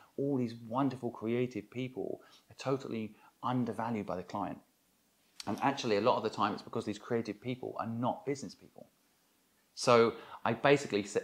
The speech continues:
started negotiating with the clients on behalf of creative people. And that's how we managed to build up Fluid.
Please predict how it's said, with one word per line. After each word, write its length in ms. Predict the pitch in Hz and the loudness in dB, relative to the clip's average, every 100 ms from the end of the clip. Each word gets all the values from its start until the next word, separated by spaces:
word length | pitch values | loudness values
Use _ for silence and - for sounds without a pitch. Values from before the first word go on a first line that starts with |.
| - | -2
started 400 | - 110 104 95 | 4 4 4 0
negotiating 840 | 98 117 107 - 95 90 92 90 | 2 4 4 4 0 0 -4 -4
with 200 | 104 101 | -4 -4
the 60 | 92 | -6
clients 540 | - 101 92 85 - | -6 -4 -4 -6 -10
on 120 | - 98 | -12 -10
behalf 480 | - - 101 92 - | -10 -4 -2 -2 -4
of 120 | - - | -12 -6
creative 360 | 101 101 101 | -4 -4 -8
people. 360 | - 92 - - - - - | -14 -12 -12 -14 -16 -20 -14
And 100 | 107 | -4
that's 200 | 107 - | -4 -4
how 180 | 110 104 | -4 -4
we 100 | 98 | -4
managed 300 | 98 95 95 | -6 -6 -6
to 80 | 92 | -6
build 240 | 101 92 | -4 -2
up 240 | 95 - - | -4 -6 -6
Fluid. 400 | 110 107 87 - | -2 0 -2 -6